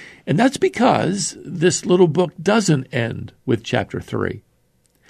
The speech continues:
The rest of the story recorded in chapter four reveals that Jonah isn't some super saint. In fact, he's still battling a self-centered heart.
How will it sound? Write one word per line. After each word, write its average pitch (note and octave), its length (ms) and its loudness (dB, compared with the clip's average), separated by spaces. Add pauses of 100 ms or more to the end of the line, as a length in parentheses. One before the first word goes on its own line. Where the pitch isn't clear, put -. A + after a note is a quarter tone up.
(160)
The B2 100 0
rest F#3 280 4
of C#3 100 2
the C3 80 0
story A#2+ 380 2
recorded A#2 480 2
in A2+ 120 -2
chapter A2 320 -2
four D3+ 340 2
reveals A#2 480 2
that B2+ 120 -2
Jonah B2 420 0
isn't A#2 420 2 (540)
some G#2+ 260 -2
super A#2+ 380 0
saint. - 440 -4 (440)
In - 60 -20
fact, G#2 180 -2
he's A#2 160 -2
still C#3+ 180 4
battling A#2+ 840 0
a A#2+ 100 -2
self-centered G#2+ 880 -2
heart. F2+ 460 -4